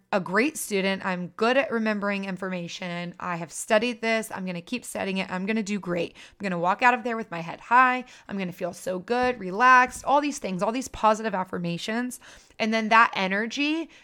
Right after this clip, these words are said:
inspired me to study a little bit more the last night before the exam. 'Cause in the other energy that I was in, I could have easily been like, "Fuck it. If I don't know the information by now, then I don't know it. There's nothing more I can do at this point."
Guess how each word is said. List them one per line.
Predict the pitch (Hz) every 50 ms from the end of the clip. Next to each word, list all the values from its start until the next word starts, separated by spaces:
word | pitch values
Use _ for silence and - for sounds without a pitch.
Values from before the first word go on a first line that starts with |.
| _ -
inspired | - 220 220 - - - 180 180 180 196 226 214 247
me | 262 262
to | 254 233
study | - - - - 202 190 196 220 254 285 294 - -
a | 226
little | 220 226 226 233 302 339 359 330
bit | 285 294 277 -
more | 208 202 202 202 185 170 165 - 98 - -
the | 175 202 190
last | 185 175 180 180 170 - -
night | 202 170 165 - -
before | - 190 - - 202 180
the | 165 170
exam. | 170 160 151 143 208 175 - 147 - - - - - - - - - - -
'Cause | - 320 311 262 214 214 202 - -
in | 240 233 226
the | 226 - -
other | 254 285 320 339 320
energy | - - 202 196 196 196 175 196 190
that | 185 185
I | 180 175 170
was | 175 185 175 185
in, | 175 175 180 175 175
I | - 196
could | 190 - 247 240
have | 226 -
easily | - 208 190 196 214 220 208
been | 185 202 190 185
like, | 185 180 175 - _
"Fuck | - 202 185 185
it. | 214 202 196 190 - - _ _ _ _ - -
If | 190 -
I | 202 202
don't | 208 220 220
know | 214 208
the | 196 208 196
information | 190 185 190 185 180 180 175 170 - 202 185
by | 185 175 175
now, | 175 175 170 170 175 175 175 175 170 - - - _ _
then | - 202 202 190
I | 170 180 175 175
don't | 165 165 -
know | - - -
it. | - -
There's | - 196 175 202
nothing | 196 190 190 196 202 185
more | 185 180 165
I | 170
can | - 190 175
do | 165 185 175
at | 165 -
this | 127 - -
point." | - 208 - - -